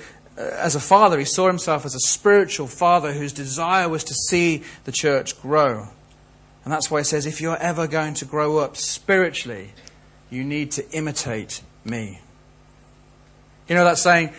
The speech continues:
uh, "Do as I say, not as I do"? <laughs> Paul said, "Do as I do." And as I say, he was able to say that because he lived that life. Many of us aren't able to say that. So he said, "You need to imitate me.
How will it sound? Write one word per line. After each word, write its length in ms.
uh, 300
"Do 200
as 100
I 120
say, 240
not 160
as 100
I 100
do"? 300
<laughs> 600
Paul 160
said, 160
"Do 120
as 100
I 100
do." 400
And 260
as 120
I 140
say, 420
he 100
was 120
able 260
to 120
say 220
that 200
because 220
he 160
lived 320
that 200
life. 420
Many 200
of 80
us 280
aren't 260
able 220
to 120
say 200
that. 200
So 100
he 40
said, 220
"You 60
need 220
to 140
imitate 420
me. 200